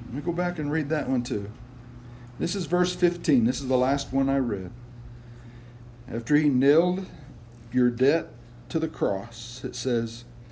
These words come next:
"He had disarmed the rulers and authorities. He made public display of them, having triumphed over them through him." Here's what he's saying. He's saying,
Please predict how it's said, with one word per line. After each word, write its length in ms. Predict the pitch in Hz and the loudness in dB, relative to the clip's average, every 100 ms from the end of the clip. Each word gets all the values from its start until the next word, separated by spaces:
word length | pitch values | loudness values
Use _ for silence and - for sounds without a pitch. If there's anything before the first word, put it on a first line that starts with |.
| - - - - - | -18 -18 -18 -20 -10
"He 140 | - 139 | 2 2
had 160 | 113 | 4
disarmed 580 | 127 131 135 127 165 185 | 2 2 2 4 4 4
the 80 | 190 | 2
rulers 480 | 180 165 175 175 175 | 6 6 6 2 0
and 100 | 175 | -2
authorities. 880 | 175 117 104 98 98 98 - - - - - - - - - | -2 0 0 0 -6 -10 -10 -16 -16 -18 -20 -20 -20 -12 -2
He 80 | 113 | 2
made 340 | 123 123 - | 4 2 0
public 400 | 143 143 165 160 | 0 2 0 0
display 580 | 160 - - 160 156 127 | -4 -6 -2 0 2 2
of 160 | 101 101 | 0 0
them, 400 | 101 92 92 92 - - - - - | 0 -2 -8 -10 -16 -20 -20 -20 -16
having 380 | - 117 110 101 | -6 -4 -2 -4
triumphed 800 | - 180 185 135 101 90 - - - - - | -4 -2 0 0 -2 -6 -10 -16 -14 -8 0
over 260 | 135 151 | 2 2
them 460 | 143 123 95 85 82 - - - - - | 0 -2 -4 -8 -10 -14 -16 -16 -16 -12
through 220 | - 107 104 | -6 -4 -2
him." 260 | 101 80 - - - - - - - - - - - - | -4 -6 -10 -14 -16 -16 -16 -16 -16 -16 -14 -14 -10 -4
Here's 220 | 123 147 | -2 2
what 140 | 139 | 2
he's 140 | 151 - | 2 0
saying. 420 | 143 104 87 - - - - - - - - - - - | -2 -2 -4 -10 -14 -16 -16 -16 -18 -18 -18 -18 -12 -4
He's 160 | 120 | -2
saying, 420 | - 127 113 110 | 2 4 4 2